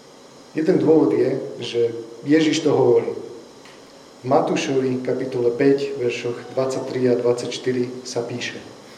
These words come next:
„Keby si teda prinášal dar na oltár a tam by si sa rozpamätal, že tvoj brat má niečo proti tebe,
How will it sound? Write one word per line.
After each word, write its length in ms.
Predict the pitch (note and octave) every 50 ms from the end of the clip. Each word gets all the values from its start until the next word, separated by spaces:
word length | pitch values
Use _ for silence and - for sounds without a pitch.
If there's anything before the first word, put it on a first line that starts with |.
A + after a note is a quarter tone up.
| - - - - - - - - - - - - - - - - - - - - - - - - - -
„Keby 240 | - D3+ D#3+ G3+
si 160 | F#3+ - - -
teda 240 | - D#3 D#3 D3 B2+
prinášal 1160 | - - D#3 F3+ G3 F#3 F3 E3+ - - C3+ B2 B2+ - - - - - - C3 B2 A#2+ A#2
dar 480 | - C3+ C#3 D3 - - - - - - B2+
na 120 | B2 A#2+
oltár 600 | - - B2+ B2+ B2 B2+ B2 C3 C3+ D3+ E3+ F#3+ - - - - - - - - - - -
a 20 | -
tam 160 | - C#3 D3+
by 80 | D#3 D#3+
si 160 | - - -
sa 160 | - D#3 C3
rozpamätal, 880 | B2+ B2+ B2 - - B2+ B2 B2+ B2+ B2+ B2+ B2+ C3 C#3+ - - - - - - - - -
že 160 | - - - -
tvoj 200 | - C3+ B2+ B2+
brat 320 | B2+ - - - - - -
má 120 | C3 B2+ B2
niečo 320 | B2+ B2+ B2+ - - - -
proti 240 | B2+ B2 B2+ C3
tebe, 400 | B2 - B2+ B2+ B2 C3+ C#3 C#3